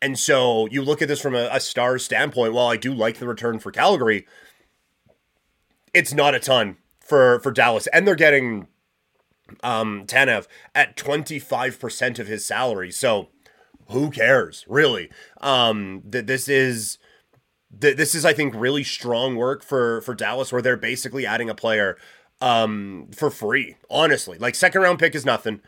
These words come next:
or isn't nothing. And, uh, the, the prospect isn't nothing. But, <clears throat> excuse me, it, it holds on to their top prospects and still top picks if they wanna go out and make another type of a blockbuster deal here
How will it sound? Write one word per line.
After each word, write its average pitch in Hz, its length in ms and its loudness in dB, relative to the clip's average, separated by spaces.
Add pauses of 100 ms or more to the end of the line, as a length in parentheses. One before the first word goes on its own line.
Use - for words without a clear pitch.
(120)
or 143 140 4
isn't 143 260 -2
nothing. 101 360 -6 (300)
And, 123 640 4 (220)
uh, 117 220 0
the, 127 100 -4
the 131 80 -8
prospect 139 500 0
isn't 139 240 -4
nothing. 104 380 -6 (340)
But, 139 280 0 (140)
<clears throat> - 140 -20
excuse 147 600 -6
me, 98 100 -4
it, 139 280 2
it - 100 -18 (920)
holds 175 280 2
on 170 200 2
to 139 80 -8
their 135 140 0
top 156 260 -2
prospects 104 600 -2 (320)
and 147 220 4
still 147 260 -2
top 139 320 -4
picks - 360 0 (260)
if 170 160 0
they 170 80 0
wanna 151 240 2
go 135 140 2
out 131 160 2
and 127 120 -2
make 123 160 -2
another 120 240 -2
type 110 240 -4
of 107 240 -12
a 110 80 -6
blockbuster 117 920 -8
deal 117 380 -4
here 92 360 -4